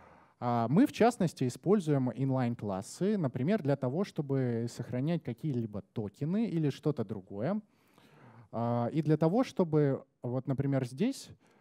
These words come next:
а, в примере у нас есть хедер, который есть ав-, авторизация, у нас есть какой-то токен, а мы хотим, чтобы у нас в итоге было что-то типа bearer,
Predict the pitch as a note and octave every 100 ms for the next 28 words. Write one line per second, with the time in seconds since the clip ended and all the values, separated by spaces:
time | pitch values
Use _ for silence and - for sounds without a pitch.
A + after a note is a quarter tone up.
0 | _ _ - A2 A2 - C#3 D#3 B3+ G3
1 | B2+ A#2+ C3 C#3+ C3 - C3 A2+ - C#3+
2 | B2 G#2 - G#2+ A2+ A2 G#2 G#2 G#2 A2
3 | - - G#2+ - _ _ _ - - A#2+
4 | G#2 F#2 G2+ - - B3 G3+ C3+ A#2 A2+
5 | - A2 A#2 G#2 G2+ - C3 G3+ B3 A#3
6 | - - B2 D3 C4 F#3+ - A#3+ - C#3
7 | C3+ D#3+ F#3+ C3+ B2+ E3 C#3+ C3 A#2+ A2
8 | C3+ C3 A2+ - B2 D#3 - - F#2+ G2+
9 | G3 G#3 F#3+ G3